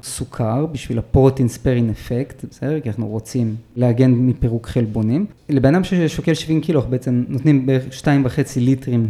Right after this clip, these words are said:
ביום. איך אנחנו יודעים את זה? יש, אה, יש שתי דרכים, או, או שיש את הכלל של המאה חמישים עשרים, מאה סי סי לקילו לעשרה קילו ראשונים, חמישים לעשרה קילו שניים, ואז עשרים.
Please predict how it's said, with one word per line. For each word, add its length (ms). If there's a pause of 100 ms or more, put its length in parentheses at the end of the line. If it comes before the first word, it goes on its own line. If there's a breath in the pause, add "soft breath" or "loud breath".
(140)
ביום. 540 (180)
איך 140
אנחנו 260
יודעים 300
את 60
זה? 80
יש, 460 (160)
אה, 40 (340)
יש 100
שתי 140
דרכים, 400
או, 60 (340)
או 60
שיש 240
את 180
הכלל 760
של 200
המאה 320
חמישים 540
עשרים, 420 (180)
מאה 180
סי 140
סי 180
לקילו 340
לעשרה 440
קילו 360
ראשונים, 440
חמישים 500
לעשרה 240
קילו 180
שניים, 300
ואז 220 (280)
עשרים. 460